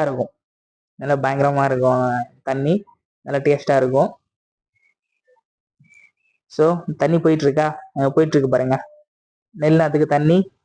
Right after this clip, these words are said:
பாஞ்சிட்டு இருக்கு. So வீடியோ பாக்குறேங்க எல்லாருமே வந்து கண்டிப்பா சேனலை சப்ஸ்கிரைப் பண்ணணும், அப்பதான் எனக்கு வீடியோ போட மோட்டிவேஷனலா இருக்கும்.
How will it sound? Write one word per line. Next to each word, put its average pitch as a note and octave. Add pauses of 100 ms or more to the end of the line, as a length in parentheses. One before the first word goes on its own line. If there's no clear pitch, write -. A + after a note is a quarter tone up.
(160)
பாஞ்சிட்டு C#3
இருக்கு. C3 (640)
So C#3+ (180)
வீடியோ D#3+ (140)
பாக்குறேங்க C#3 (240)
எல்லாருமே C#3+
வந்து D3+ (340)
கண்டிப்பா D#3+ (120)
சேனலை D3
சப்ஸ்கிரைப் C3+
பண்ணணும், C3+
அப்பதான் D#3
எனக்கு C#3+
வீடியோ D3 (200)
போட C#3 (600)
மோட்டிவேஷனலா D3 (280)
இருக்கும். C3+